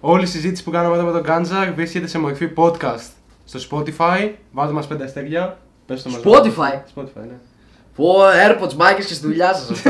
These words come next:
Speaker 2: είναι.
Speaker 1: <laughs> Πες το μας βάλουν πέντε αστέρια. Και καταρχάς πες τους ότι αξίζει
Speaker 2: Ε,
Speaker 1: όλη η συζήτηση.
Speaker 2: έχει κριτική, ρε φίλε.
Speaker 1: Έχει, έχει, ναι.
Speaker 2: Όντως.
Speaker 1: Ναι.
Speaker 2: Μ' άξιζε αξίζει η συζήτηση, θα ακούσετε και τα πολλά λόγια που κόπηκαν στο μοντάζ.
Speaker 1: <laughs> Αξίζει.
Speaker 2: Όχι αυτό το παράνομο όμως.
Speaker 1: <laughs> Αυτά, τέλος.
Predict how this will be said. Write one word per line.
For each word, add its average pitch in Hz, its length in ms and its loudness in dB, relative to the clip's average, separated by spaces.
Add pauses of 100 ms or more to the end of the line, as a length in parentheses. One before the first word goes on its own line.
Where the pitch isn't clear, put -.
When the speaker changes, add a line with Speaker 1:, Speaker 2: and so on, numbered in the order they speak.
Speaker 2:
είναι. - 160 0 (380)
Speaker 1:
<laughs> - 260 -20
Πες 170 160 0
το 196 80 0
μας 185 160 2
βάλουν 143 240 0
πέντε 127 160 -10
αστέρια. 120 280 -16
Και - 80 -20
καταρχάς 151 280 -6
πες 175 180 -8
τους 190 320 -12 (200)
ότι 139 160 -6
αξίζει 151 340 -4
Speaker 2:
Ε, - 20 2
Speaker 1:
όλη 165 100 0
η 147 40 -6
συζήτηση. 151 420 -10
Speaker 2:
έχει - 200 -10
κριτική, 113 380 -12
ρε 104 60 -8
φίλε. 95 260 -16 (360)
Speaker 1:
Έχει, 143 260 -4
έχει, 120 160 -10
ναι. 117 120 -16
Speaker 2:
Όντως. 113 360 -6
Speaker 1:
Ναι. 113 60 -16 (200)
Speaker 2:
Μ' 113 120 -4
άξιζε 151 200 -4
αξίζει 170 220 -10
η - 20 -10 (160)
συζήτηση, 113 300 -8
θα - 60 -8
ακούσετε 147 280 -10
και 135 100 -8
τα 120 100 -8
πολλά 120 260 -4
λόγια 139 240 -4
που 113 880 -6 (100)
κόπηκαν 135 340 -6
στο 120 80 -10
μοντάζ. 113 260 -4 (100)
Speaker 1:
<laughs> - 20 -8 (680)
Αξίζει. 117 220 -2
Speaker 2:
Όχι 151 100 -2
αυτό 160 140 -4
το 139 80 -6
παράνομο 104 460 -6
όμως. - 240 -16 (680)
Speaker 1:
<laughs> - 680 -16
Αυτά, 127 320 -4
τέλος. 131 420 -10